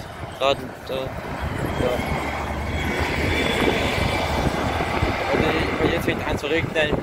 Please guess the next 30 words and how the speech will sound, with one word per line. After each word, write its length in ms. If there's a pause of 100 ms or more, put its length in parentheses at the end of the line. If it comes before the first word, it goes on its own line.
vielleicht 200
gehen 120
wir 80
noch 120
später 340
schwimmen, 360
wenn 200
jetzt 80
Regen, 220 (140)
Regen 260
aufhört. 400 (4000)
So, 240
es 80
kommt 180
gleich 140
noch 80
ein 60
Mercedes-Bus, 540
dann 180
bis 120
gleich. 220 (1500)
Solange 260
kann 160
ich 60
noch 140
schnell 180
noch 220
den 220
Bus 120 (140)
noch 80